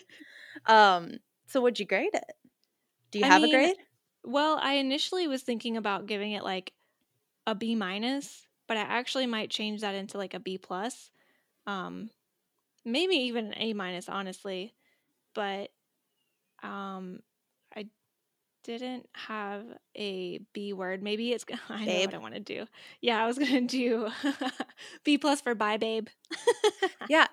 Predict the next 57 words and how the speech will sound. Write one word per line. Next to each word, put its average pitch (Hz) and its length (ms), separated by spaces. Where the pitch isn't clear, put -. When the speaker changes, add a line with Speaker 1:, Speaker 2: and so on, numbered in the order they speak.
Speaker 2:
no, 294 200
I 208 140
totally 294 500
agree 269 280
with 254 100
the 220 100
B 233 160
plus 220 300
for 185 140
bye, 214 240
babe. 160 300
'Cause, 233 180
like, 202 260
I 202 100
think 262 220
the 311 120
only 262 240
reason 247 300
I 208 60
can't 220 300
give 233 160
it 208 40
an 190 140
A 220 440
is 240 140
because 226 320
of 214 60
how 214 160
we're 208 100
seeing 214 320
it 196 100
now, 190 560
where 196 220
those 190 220
scenes 233 300
are 185 60
cut 196 520
that 202 120
I 190 80
Speaker 1:
Yeah. 214 100
Speaker 2:
don't 214 220
think 196 180
should - 140
have 180 80
been 165 160
cut. - 340
I 185 60
think 214 200
if 254 120
those 220 240
scenes 269 220
Speaker 1:
Yeah. 269 40
Speaker 2:
were 262 60
included, 190 560
A, 180 360
no 180 140
problem. - 500